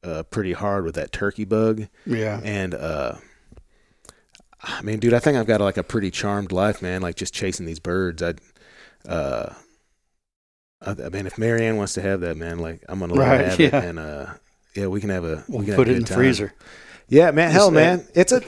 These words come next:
Speaker 1: dude, going to those, uh, those trout rivers is a cool thing in, like, July 'cause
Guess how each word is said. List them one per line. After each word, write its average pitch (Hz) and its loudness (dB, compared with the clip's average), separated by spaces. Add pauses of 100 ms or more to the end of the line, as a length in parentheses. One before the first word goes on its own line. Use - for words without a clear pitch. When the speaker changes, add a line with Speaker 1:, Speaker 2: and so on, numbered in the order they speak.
(460)
Speaker 1:
dude, 180 8
going 185 6
to 277 4
those, 165 6
uh, 110 2
those 127 0
trout 190 4
rivers 127 4
is 151 6
a 190 6
cool 127 4
thing 131 2
in, 101 -4
like, 92 -4
July 110 2
'cause 98 -6